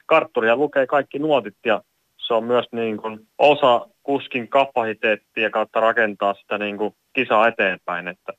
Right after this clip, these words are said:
aina jos autossa on kahdet aivot ja suunnittelee rengastaktiikoita ja muuta taktiikoita, niin se on aina helpompaa sitten kuskille. Että.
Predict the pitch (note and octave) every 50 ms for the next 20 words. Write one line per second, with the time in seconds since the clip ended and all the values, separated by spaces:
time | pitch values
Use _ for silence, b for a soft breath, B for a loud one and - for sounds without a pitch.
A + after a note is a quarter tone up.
0 | _ _ - A2+ A#2 A2 G#2+ G#2 G2 - A#2+ A#2+ A#2 A2 - - A2 G#2 - A#2
1 | A#2+ A2+ - - A2+ A#2 A#2 A2 G#2 G2+ - - G2+ - A#2 A2+ A2 G#2+ - _
2 | - G#2+ G#2 G#2 G#2 G2+ F#2+ - _ _ _ _ - A#2+ A#2 A2+ A2 G#2 - -
3 | G#2+ G2+ - - - G#2+ G#2 G2+ - G#2+ G2+ G2+ - G#2 G2+ G#2 A2+ A#2 A2 -
4 | G2+ F#2+ - _ _ _ _ - G#2 F#2+ - - - G2+ G2 F#2+ - F#2 F#2 G2
5 | G2 F#2+ - G#2 G#2 G#2 G2 - _ _ _ - A#2+ A#2 A2 A2 G#2 G2 - A2
6 | G#2+ - - - _ - A#2+ G#2+ - - - F#2 F2+ E2+ E2+ E2 E2 - _ _
7 | - F#2+